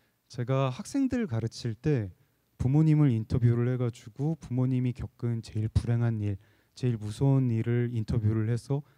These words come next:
에세이를 써오세요 하면은 다들 그 숙제를 하다가 놀랍니다. 부모님이 그런 일을 겪었다는 거를 알고. 거꾸로 얘기하면 우리가 부모님을 잘 모르는 겁니다. 어떤 사람이 겪은 가장 불행한 일,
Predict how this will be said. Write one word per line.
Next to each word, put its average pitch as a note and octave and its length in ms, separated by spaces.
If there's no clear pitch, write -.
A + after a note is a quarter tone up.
에세이를 A#2 460
써오세요 A2 840
하면은 C#3 520
다들 C#3+ 460
그 C#3 200
숙제를 F#3+ 460
하다가 C#3+ 280
놀랍니다. G2+ 540
부모님이 A#2 440
그런 A2+ 280
일을 G#2 180
겪었다는 G#2 640
거를 F#2+ 300
알고. F#2 480
거꾸로 A3+ 360
얘기하면 A#2+ 800
우리가 C#3 520
부모님을 D3+ 400
잘 F3 160
모르는 B2 420
겁니다. G2+ 460
어떤 E3+ 460
사람이 E3 380
겪은 B2+ 400
가장 A#2 300
불행한 A#2+ 460
일, G#2 140